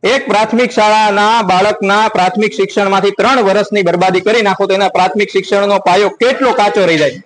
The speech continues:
અને એ એને કેટલો નડે. આની સમજ સત્તામાં બેઠેલા શિક્ષણવિદોને, જે આટલો બધો પગાર લે છે, આઈ એ એસ અધિકારીઓને નહીં પડતી હોય?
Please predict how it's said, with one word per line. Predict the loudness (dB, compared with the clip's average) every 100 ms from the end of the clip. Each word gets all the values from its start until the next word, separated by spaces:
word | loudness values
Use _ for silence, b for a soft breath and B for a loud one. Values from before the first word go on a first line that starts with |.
| -4
અને | 0 2
એ | 2
એને | 2 0
કેટલો | 0 0 0 0
નડે. | 0 0 2 0 -2 -10 _ _ _ -2
આની | 0 0
સમજ | 0 0 2 0 -2 -8 _ _ _ -6
સત્તામાં | -4 0 0 2
બેઠેલા | 0 0 2 0
શિક્ષણવિદોને, | -2 -2 0 2 2 0 0 0
જે | 0 0
આટલો | 0 0
બધો | 0 0
પગાર | 0 2 2
લે | 2 0
છે, | 0
આઈ | 0 0
એ |
એસ | 0 -2
અધિકારીઓને | -2 0 0 0 0
નહીં | -2 0
પડતી | -2 0
હોય? | -2